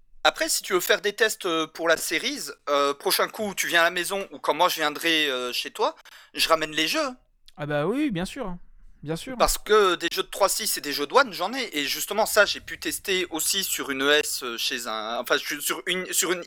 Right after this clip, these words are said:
Speaker 1: X chez un autre pote. Euh, c'est, et du coup, euh, c'est, il y a quand même un patch installé pour le jeu parce qu'en fait, la Xbox va retélécharger le jeu depuis le, depuis le store. Mais,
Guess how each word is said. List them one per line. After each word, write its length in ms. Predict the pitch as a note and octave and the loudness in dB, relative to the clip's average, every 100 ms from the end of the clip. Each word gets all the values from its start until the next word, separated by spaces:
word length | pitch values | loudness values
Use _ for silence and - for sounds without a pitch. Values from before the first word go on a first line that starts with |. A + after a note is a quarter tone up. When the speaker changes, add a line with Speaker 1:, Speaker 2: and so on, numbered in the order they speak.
| - | -4
Speaker 1:
X 320 | G#3+ - - - - - - | -2 -2 -2 -6 -20 -20 -8
chez 300 | - F3+ D3+ | 0 0 0
un 300 | B2+ B2 B2+ | 0 0 -2
autre 160 | C#3 - | -4 0
pote. 200 | A#3 - - - - _ _ _ _ _ _ F3 | 0 0 -18 -16 -20 _ _ _ _ _ _ 6
Euh, 880 | F3 D#3+ D#3 D3+ D3 C#3+ C#3+ C#3 | 6 6 4 2 2 2 0 0
c'est, 1040 | C#3 - - D3+ D3 C#3+ C#3+ C#3+ C#3 C#3 C#3+ | -2 -4 -2 0 2 0 0 0 -2 -4 -4
et 120 | D#3 | -4
du 140 | D3 D3+ | -6 -12
coup, 460 | - B3+ C4+ A#3+ - D3+ | -14 -12 -12 -14 -6 0
euh, 880 | C#3+ C#3 C3+ C3+ C3 C3 C3 B2+ B2+ | 2 2 4 2 2 2 2 0 -2
c'est, 360 | - - - C#3+ D#3+ | -6 -6 -10 -14 0
il 60 | |
y 60 | D3 | 2
a 60 | |
quand 140 | D3+ G#3+ | 4 2
même 160 | A3 - | 0 -2
un 100 | D3 | -6
patch 560 | - G#3+ A3 - - _ | 4 6 6 -2 -8 _
installé 480 | C3+ C#3+ - D3+ F3+ | -8 -6 -4 -2 -2
pour 160 | - C#3+ | -6 -8
le 60 | |
jeu 140 | C3+ B3 | -4 -4
parce 180 | - - | -4 -6
qu'en 140 | D3 | -6
fait, 240 | - G3 - - - - | -4 -6 -8 -20 -20 -6
la 160 | C#3 D3+ | 2 2
Xbox 340 | D#3 G3 G#3 | 2 -2 0
va 100 | D3 | 0
retélécharger 720 | C3 G3 A3 A3 G#3 G3+ D#3+ E3 | 2 0 0 0 0 0 -2 -6
le 60 | |
jeu 240 | C#3+ F3 _ _ _ _ | -8 -10 _ _ _ _
depuis 220 | D3 C#3+ C#3+ | -10 -8 -6
le, 80 | C#3+ - | -6 -6
depuis 260 | C#3+ C#3+ | -8 -6
le 80 | C#3+ | -4
store. 300 | C3+ A3 A#3+ - - - - - _ | 0 -2 -2 -12 -20 -20 -20 -20 _
Mais, 480 | D3 E3 G#3 G#3 F#3+ | -6 2 2 4 2